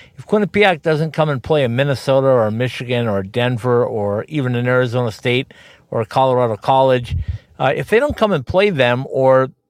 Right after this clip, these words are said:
those teams don't go to play them, I can't get a feel for how good they really are.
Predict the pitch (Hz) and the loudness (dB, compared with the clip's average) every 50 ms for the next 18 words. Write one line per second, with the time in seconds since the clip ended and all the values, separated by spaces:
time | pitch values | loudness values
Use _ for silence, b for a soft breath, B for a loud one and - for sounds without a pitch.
0 | _ _ _ _ _ _ 123 120 110 123 143 180 196 170 - - 170 165 151 131 | _ _ _ _ _ _ -16 -8 -2 0 2 2 2 0 -2 -4 -4 -4 -4 -2
1 | 113 131 151 165 156 - 160 151 135 120 - - 156 147 135 117 120 160 185 175 | 0 0 0 0 0 0 0 0 0 -2 -2 0 0 2 2 2 2 2 2 2
2 | 127 107 98 92 - _ _ _ _ _ _ _ _ _ _ _ _ _ _ _ | 2 0 -2 -6 -12 _ _ _ _ _ _ _ _ _ _ _ _ _ _ _
3 | _ - - 135 135 - - 196 202 214 202 - 254 247 180 - - 180 202 226 | _ -6 -4 -4 -4 -2 -2 -2 -2 0 0 0 0 0 0 0 0 2 2 2
4 | 208 - 165 139 151 170 170 143 175 185 170 185 160 151 170 175 175 170 180 233 | 2 2 2 2 4 2 2 2 0 0 2 0 2 2 2 2 4 4 4 4
5 | 269 113 - | 2 0 -2